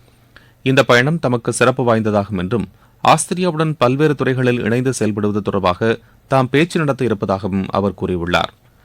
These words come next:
அங்குள்ள இந்திய சமூகத்தினரையும் தாம் சந்தித்து கலந்துரையாட இருப்பதாகவும் திரு நரேந்திர மோடி தெரிவித்துள்ளார். நாற்பத்தோரு ஆண்டுகளுக்கு பின்னர் இந்திய பிரதமர் ஒருவர் ஆஸ்திரியா சென்றிருப்பது குறிப்பிடத்தக்கது. முன்னதாக மாஸ்கோவில் நடைபெற்ற நிகழ்ச்சியில் பிரதமர் திரு நரேந்திர மோடிக்கு ரஷ்யாவின் உயரிய விருதான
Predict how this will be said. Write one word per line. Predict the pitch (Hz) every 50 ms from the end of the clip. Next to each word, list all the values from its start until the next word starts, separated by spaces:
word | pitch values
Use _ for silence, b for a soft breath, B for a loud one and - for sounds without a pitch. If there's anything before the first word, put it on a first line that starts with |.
| b b b b
அங்குள்ள | b 127 139 139 160 175 190 196
இந்திய | 165 139 135 156 175 180 165 -
சமூகத்தினரையும் | 151 135 151 156 151 147 - 147 131 123 117 120 117 127 135 127
தாம் | - 117 110 107
சந்தித்து | - 107 107 120 120 120 - 143
கலந்துரையாட | 139 - 117 110 120 127 131 127 120 120 110
இருப்பதாகவும் | 107 101 98 92 - 101 92 95 - 110 117 101 80 76 b b b b _
திரு | - 143 131 123
நரேந்திர | 113 110 117 139 156 143 127 110
மோடி | 95 98 110 117
தெரிவித்துள்ளார். | - 98 95 90 90 80 95 110 104 - - - _ - _ b b b b b b b b b b b b
நாற்பத்தோரு | 123 131 156 175 - 190 170 185 180 170
ஆண்டுகளுக்கு | 147 147 160 175 165 170 156 151 147 147 127
பின்னர் | 135 127 123 131 131
இந்திய | 117 110 120 123 143 143
பிரதமர் | 131 - 113 113 120 117 107
ஒருவர் | 107 101 95 98 101 117 - - - _ _
ஆஸ்திரியா | - 107 131 135 - - 147 131 131 127
சென்றிருப்பது | 123 - 117 104 101 104 92 90 - 101 101 98
குறிப்பிடத்தக்கது. | - 110 110 98 - 87 87 82 - 78 - 85 82 - - _ b b b b b b b b b b b
முன்னதாக | 139 143 151 160 160 160 180 180
மாஸ்கோவில் | 151 147 165 165 - - 175 170 170
நடைபெற்ற | 160 147 143 143 143 - 139
நிகழ்ச்சியில் | 127 127 131 127 117 135 135 139
பிரதமர் | - 113 117 123 131 135 131
திரு | - 139 120 117
நரேந்திர | 107 107 107 117 117 113 113 104
மோடிக்கு | 104 101 101 - - 127
ரஷ்யாவின் | 120 104 - - 135 127 117 117 113 104
உயரிய | - 98 110 127 131 131 127 113
விருதான | 104 104 98 104 101 101 104 113 117